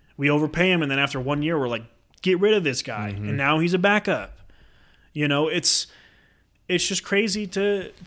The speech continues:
Speaker 1: to me to think that Nick Foles is really the answer at quarterback. I'm not saying he's a terrible quarterback, but he's not a thirty million dollar a year quarterback. If he's making thirty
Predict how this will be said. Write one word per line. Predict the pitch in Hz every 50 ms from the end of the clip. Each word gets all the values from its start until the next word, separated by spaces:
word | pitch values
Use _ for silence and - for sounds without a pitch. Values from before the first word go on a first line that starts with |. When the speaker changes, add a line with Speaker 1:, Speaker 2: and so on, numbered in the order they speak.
| - - - - -
Speaker 1:
to | - - 180
me | 190 190 190
to | 180 165
think | - - - 202 202 190 180 156 151
that | 147 156 151 147 131 - - - - - - - - - -
Nick | 151 151 165 170
Foles | - - - 175 185 180 160
is | 151 123
really | 117 123 143 160 160 156 165
the | 165 143 131 139
answer | 147 151 - -
at | 160 139
quarterback. | - - 190 202 196 156 131 110 110 - - -
I'm | - 147
not | 160 175 160 -
saying | - 185 180
he's | 151 151 127
a | 120
terrible | - - 185 233 262 190 147
quarterback, | 143 - - 139 143 147 151 151 151 143 -
but | - 147
he's | 131 139 131
not | 135 165 170 165
a |
thirty | 147 - - 151 147 143
million | 135 135 135 135 131 123
dollar | 120 123 123 127 123
a | 117 110
year | 113 135 156
quarterback. | 156 - - 123 113 110 107 110 107 - -
If | 131 143
he's | - 220 208
making | 220 220 202 196 180
thirty | - 175 156 143 139 131